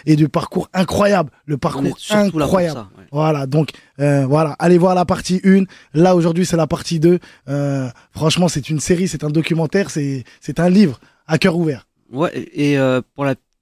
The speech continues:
Speaker 2: pour le petit truc, je pense qu'un jour, je vais écrire un livre. Vraiment.
Speaker 1: Ah,
Speaker 2: Parce que
Speaker 1: c'est
Speaker 2: là, je
Speaker 1: ça.
Speaker 2: te donne, je te, je te donne, je te raconte ma vie, euh, euh, par étapes.
Speaker 1: Hmm.
Speaker 2: T'as compris ? Mais
Speaker 1: Hmm.
Speaker 2: c'est pas détaillé.
Speaker 1: Hmm.
Speaker 2: Après,
Speaker 1: Les grandes
Speaker 2: j'ai
Speaker 1: lignes.
Speaker 2: Ouais, les grandes lignes.
Speaker 1: Hmm.
Speaker 2: Après, maintenant, si je veux rentrer dans le cœur du sujet,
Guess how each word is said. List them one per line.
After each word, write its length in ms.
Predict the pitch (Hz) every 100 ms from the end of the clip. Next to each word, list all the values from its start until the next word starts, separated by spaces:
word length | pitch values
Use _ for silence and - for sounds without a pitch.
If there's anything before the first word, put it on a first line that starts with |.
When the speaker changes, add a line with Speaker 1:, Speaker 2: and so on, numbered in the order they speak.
| _
Speaker 2:
pour 120 | -
le 60 | 151
petit 200 | - 160
truc, 340 | - - 202
je 60 | -
pense 220 | - 170
qu'un 120 | -
jour, 160 | 147 151
je 100 | 117
vais 80 | 120
écrire 200 | 117 123
un 40 | 117
livre. 140 | 104 _ _ _ _ _ -
Vraiment. 240 | 131 160
Speaker 1:
Ah, 320 | 117 107 104 - - - _ _ _ _ _
Speaker 2:
Parce 100 | -
que 60 | 147
Speaker 1:
c'est 60 | 143
Speaker 2:
là, 80 | 156
je 60 |
Speaker 1:
ça. 60 | 139
Speaker 2:
te 40 |
donne, 160 | 147 143 -
je 80 |
te, 160 | - 131
je 100 | 120
te 100 | -
donne, 180 | 135 135
je 60 | -
te 60 |
raconte 340 | 131 131 135 -
ma 180 | 131 127
vie, 280 | 127 165
euh, 100 | 123 104 _ _ _ _ -
euh, 380 | 101 92 82 85 _ _ _ _
par 160 | 131 123
étapes. 380 | 131 190 - -
Speaker 1:
Hmm. 220 | - 139 117 -
Speaker 2:
T'as 80 | -
compris ? 360 | 120 - 156 156 -
Mais 80 | 123
Speaker 1:
Hmm. 60 |
Speaker 2:
c'est 100 | 123 135
pas 140 | 139
détaillé. 480 | 131 - 135 160 139 _ _
Speaker 1:
Hmm. 200 | 143 123 107 _ _
Speaker 2:
Après, 160 | 113 160
Speaker 1:
Les 40 |
grandes 200 | 156 180
Speaker 2:
j'ai 80 | 180
Speaker 1:
lignes. 180 | 180 127 _ _
Speaker 2:
Ouais, 140 | 120 120
les 80 |
grandes 220 | 117 131 143
lignes. 160 | 156 110
Speaker 1:
Hmm. 220 | - 113
Speaker 2:
Après, 160 | 92
maintenant, 260 | 131 123 139
si 160 | 123 120
je 60 |
veux 60 | 117
rentrer 280 | 117 120 135
dans 80 |
le 80 | 117
cœur 240 | - 131 127
du 80 |
sujet, 480 | 120 - 113 123 127